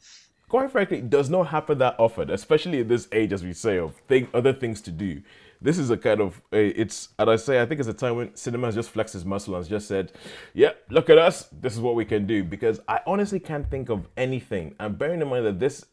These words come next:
film is being released at the same time as Game of Thrones season eight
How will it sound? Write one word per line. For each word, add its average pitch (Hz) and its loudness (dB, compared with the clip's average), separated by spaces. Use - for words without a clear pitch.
film 120 0
is 101 -2
being 117 -2
released 95 -4
at 92 0
the 101 -4
same 123 -2
time 92 -2
as 87 0
Game 110 0
of 95 -2
Thrones 87 0
season 95 -8
eight 98 -4